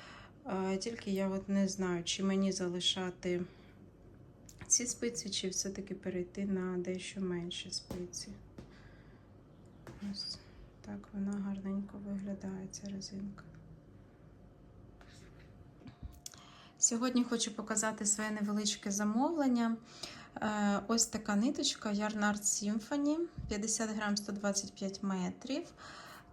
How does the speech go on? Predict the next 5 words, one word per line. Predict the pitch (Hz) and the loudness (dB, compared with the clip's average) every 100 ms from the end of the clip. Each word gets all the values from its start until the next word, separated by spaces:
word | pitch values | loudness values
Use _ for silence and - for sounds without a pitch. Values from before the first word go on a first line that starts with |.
| - | -4
Тут, | 247 240 - - | -2 0 -2 -6
е, | - 196 190 190 190 | -2 2 2 2 2
іде | 214 190 196 185 180 196 | 0 2 2 4 2 2
двадцять | 196 202 - - | 4 4 2 0
відсотків | 190 190 202 196 - | -2 0 0 0 -4